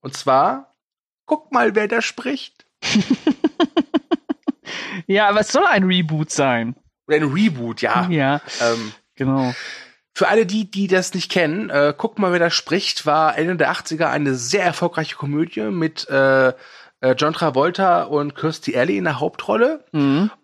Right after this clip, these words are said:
Speaker 1: Und diese Komödie hatte eine Besonderheit, und zwar, eine der Hauptfiguren war ein Baby.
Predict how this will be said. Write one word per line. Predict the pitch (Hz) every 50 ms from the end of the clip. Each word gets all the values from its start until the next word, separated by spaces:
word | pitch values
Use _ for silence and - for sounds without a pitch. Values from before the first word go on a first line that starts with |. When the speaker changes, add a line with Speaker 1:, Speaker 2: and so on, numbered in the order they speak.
| _
Speaker 1:
Und | - 147 160 156 135
diese | - 165 - 196
Komödie | - - 165 170 175 190 208 190 190 175
hatte | 151 165 185 - 190 185 -
eine | - 131 156 180 202 214 208 208 208 202 196 190
Besonderheit, | 175 - - 143 156 170 196 202 196 190 208 220 226 233 226 -
und | 170 165
zwar, | - - - 156 156 170 185 196 202 - - - - - - - _ _ _
eine | - 160 180 175
der | 165 165
Hauptfiguren | 226 233 - - 185 147 147 165 175 170 160 147
war | 170 143
ein | 147 160 151 139 117
Baby. | - 156 196 226 240 185 147 120 104 101